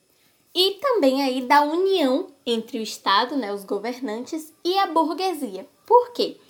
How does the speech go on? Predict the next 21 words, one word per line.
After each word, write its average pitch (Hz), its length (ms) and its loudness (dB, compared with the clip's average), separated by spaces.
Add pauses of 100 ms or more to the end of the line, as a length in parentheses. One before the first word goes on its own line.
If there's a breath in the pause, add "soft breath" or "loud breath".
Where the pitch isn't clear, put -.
(120 loud breath)
Eu 294 100 -2
tô 330 80 -4
te 285 100 -8
falando 302 200 -4
desde 285 200 2
o 294 40 -2
início 254 240 -4
que 277 60 -6
a 262 40 -2
burguesia 240 560 0
tava 262 280 6
se 277 120 -8
beneficiando 247 640 -6
muito 277 380 -4
nessa 269 220 -4
história, 214 320 -2
porque - 180 -18
a - 20 -12
burguesia 208 460 -6
tinha 220 340 -6
dinheiro, 214 640 -4